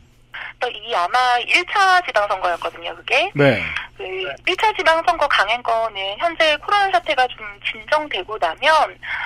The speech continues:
Speaker 1: 분명 프랑스 사회의 뜨거운 감자가 될 거예요.
Speaker 2: 네.
Speaker 1: 왜냐하면, 어,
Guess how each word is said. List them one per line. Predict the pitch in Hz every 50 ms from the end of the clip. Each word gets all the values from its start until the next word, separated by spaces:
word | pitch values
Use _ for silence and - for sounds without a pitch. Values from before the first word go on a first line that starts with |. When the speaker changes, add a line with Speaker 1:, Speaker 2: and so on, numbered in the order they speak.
| - - - -
Speaker 1:
분명 | - 302 285 320 349 392 403 415
프랑스 | 403 - 415 415 427 - 370 370
사회의 | 381 349 339 330 330 320 311 302 302 - -
뜨거운 | 381 392 415 381 180
감자가 | - 208 175 175 196 185 190
될 | 190 - 160 -
거예요. | - 208 196 170 147 143 147 151 156 - - -
Speaker 2:
네. | 143 147 131 110 90 78 71 73 - _ _ _ - - - - - - -
Speaker 1:
왜냐하면, | 226 226 233 254 302 311 311 277 240 226 254 285 311 294 269 233 202 180 - - - - - - - - - -
어, | - 196 202 202 208 208 208 208 208 202 202 202 202 202